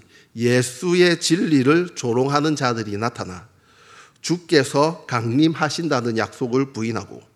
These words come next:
만물이 처음 창조될 때와 같이 그냥 있다라고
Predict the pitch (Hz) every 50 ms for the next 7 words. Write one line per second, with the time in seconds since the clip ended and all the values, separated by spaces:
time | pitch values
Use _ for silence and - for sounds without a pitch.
0 | _ _ _ _ - _ _ - - - - _ _ - 117 123 127 127 127 139
1 | 147 156 165 170 175 180 185 180 - - - - _ _ - _ - - 190 190
2 | 190 190 190 202 196 196 - - 175 147 139 135 135 135 151 165 175 160 127 117
3 | 113 117 131 127 117 107 98 98 90 - - - - 90 82 - _ - - -
4 | _ _ - - 151 175 190 190 160 147 - - 175 - - 139 117 110 101 90
5 | 101 110 131 -